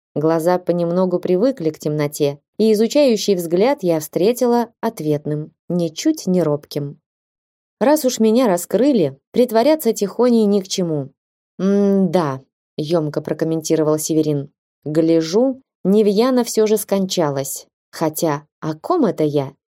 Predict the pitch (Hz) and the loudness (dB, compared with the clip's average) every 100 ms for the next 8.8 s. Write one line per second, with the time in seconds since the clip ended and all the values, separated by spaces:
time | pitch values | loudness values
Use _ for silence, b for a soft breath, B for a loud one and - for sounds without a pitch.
0 | _ - 175 175 175 170 - 170 175 180 | _ -2 2 4 2 0 0 2 0 0
1 | 196 185 185 196 190 190 190 190 208 262 | 0 2 2 0 -2 0 2 2 0 0
2 | 262 147 147 _ _ _ - 160 151 143 | 0 -2 -6 _ _ _ -10 -4 -2 -2
3 | 170 285 320 - 311 254 160 175 175 _ | 0 0 -2 0 2 2 2 0 -2 _
4 | - _ _ - 147 262 262 233 202 196 | -20 _ _ -6 0 0 2 2 2 2
5 | 269 - 175 151 151 151 - 156 139 135 | 0 -2 -2 0 0 -2 -4 -2 -2 -4
6 | 135 - _ _ - - 226 339 311 240 | -10 -18 _ _ -8 -2 0 2 0 2
7 | 254 254 226 214 - 190 165 156 151 _ | 0 -2 -2 -2 -2 0 0 -2 -6 _
8 | - 294 240 151 143 147 143 143 | -6 0 0 0 -2 -2 -4 -8